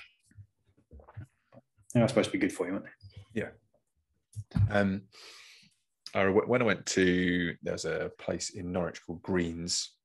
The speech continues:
Speaker 2: which is brand new at the time.
Speaker 1: Mm-hmm.
Speaker 2: I can't remember how old I was. Like, we went there one time, didn't we?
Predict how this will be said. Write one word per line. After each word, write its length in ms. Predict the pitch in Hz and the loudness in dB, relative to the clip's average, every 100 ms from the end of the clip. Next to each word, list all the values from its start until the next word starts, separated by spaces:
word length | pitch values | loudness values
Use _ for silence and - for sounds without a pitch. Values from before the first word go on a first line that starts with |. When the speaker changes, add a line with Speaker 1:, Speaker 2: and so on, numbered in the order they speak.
| _ _ _ - | _ _ _ -18
Speaker 2:
which 140 | - - | -12 -10
is 60 | |
brand 340 | 85 104 90 92 | -2 0 0 0
new 120 | 87 | -4
at 80 | - | -4
the 60 | |
time. 240 | - 82 80 | -6 -6 2
Speaker 1:
Mm-hmm. 80 | 107 | 8
Speaker 2:
I 100 | 123 | 8
can't 100 | 123 | 8
remember 240 | 107 95 | 6 2
how 120 | 90 | 2
old 140 | 90 85 | 2 0
I 40 | |
was. 200 | 80 85 | -2 -6
Like, 160 | 82 - _ _ | -8 -12 _ _
we 100 | 139 | 2
went 200 | 104 90 | 4 4
there 100 | 87 | 2
one 140 | 90 87 | 0 0
time, 180 | 90 | -2
didn't 120 | 87 78 | -2 -4
we? 100 | 80 | -8